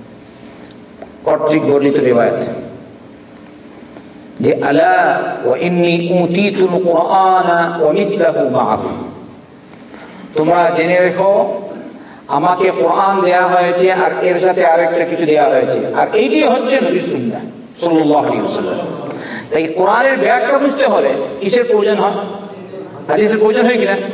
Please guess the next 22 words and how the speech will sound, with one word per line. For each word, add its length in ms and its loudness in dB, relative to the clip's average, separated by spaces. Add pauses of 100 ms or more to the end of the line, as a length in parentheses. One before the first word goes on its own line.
(2000)
কোরআনে 340 2
তো 100 2
আল্লাহ 200 4
পাক 140 2
বলেছেন, 320 0
"আকিমুস 460 2
সালাহ", 360 0
সালাত 280 2
কায়েম 200 0 (100)
করো। 160 0 (2500)
কোরআনের 440 2
নির্দেশ 600 2 (260)
শুনে 220 2
আপনি 220 0
সালাত 340 0
কায়েম 180 0
করতে 220 0
পারবেন? 260 0 (1200)
সালাত 300 0
আদায় 200 4
করতে 220 0
পারবেন? 280 0